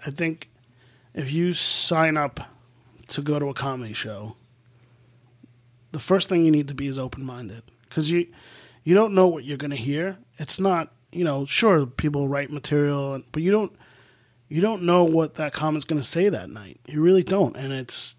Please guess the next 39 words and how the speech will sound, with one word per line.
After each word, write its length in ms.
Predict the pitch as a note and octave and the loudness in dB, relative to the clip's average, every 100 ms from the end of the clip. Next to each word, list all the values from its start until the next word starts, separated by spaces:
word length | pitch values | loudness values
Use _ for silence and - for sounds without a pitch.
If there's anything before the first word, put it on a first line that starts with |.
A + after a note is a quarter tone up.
| _ | _
you 140 | D#3 | -2
shouldn't 380 | C#3+ - G#3+ F3 | 2 2 0 -2
be 120 | E3+ | 0
offended 560 | D#3+ - D#3 F3 E3 C3+ | 0 0 0 2 2 -2
if, 320 | C3 - - _ _ _ _ _ _ - | -6 -12 -18 _ _ _ _ _ _ -10
if 160 | C3 | -6
a 40 | D3 | -4
comic 460 | D3 D3+ D3+ D3 | 0 0 0 -4
is 380 | C#3+ C3 - - - _ - | -6 -2 -2 -2 -6 _ -18
working 400 | C#3+ D3+ D3+ E3 D#3+ | -2 0 2 2 2
on 120 | E3 | 2
a 40 | |
joke, 460 | D#3 G#3 C#3+ A#2 - D3+ | 2 2 0 -2 -12 -6
and 260 | C3+ C3 | -6 -2
maybe 400 | C#3+ E3 F#3 F3 - - - - | 2 4 4 0 -2 -18 -20 -10
it 220 | D#3 - - | -4 -2 0
doesn't 260 | E3+ F3 | 0 2
sound 360 | - E3 E3 E3 | 2 2 2 2
as 120 | D3 | 0
complete 500 | - B2+ - E3 E3+ | -4 -8 0 0 2
as 180 | D#3+ C#3+ | -2 -6
it 120 | C3 | -2
should, 520 | - E3+ D#3+ C#3 B2 - _ _ _ _ _ - | 0 2 2 0 -8 -18 _ _ _ _ _ -10
and 300 | D3+ C#3+ C#3 | -4 -2 2
you 240 | D3+ D3+ C#3+ | 4 4 0
are 140 | D3+ C#3+ | -4 -2
offended 400 | - G#3 E3+ A#2 | 2 4 4 2
by 180 | G2+ G#2+ | -8 -14
it. 140 | A2+ | -8
You 120 | A3+ | -2
could, 200 | C#4+ C4+ - _ _ _ _ | 0 0 -4 _ _ _ _
you're 140 | G#3+ D4+ | 0 2
allowed 340 | C4 C4 B3+ | 4 0 -2
to 80 | G#3 | -2
be 100 | A3 | -2
offended 400 | - G#3 F#3+ A#2+ | 2 4 4 2
by 140 | G2 | -4
something. 500 | - A#2+ F2 - G#2+ | -8 -8 -10 -16 -12
I, 140 | D3 | -12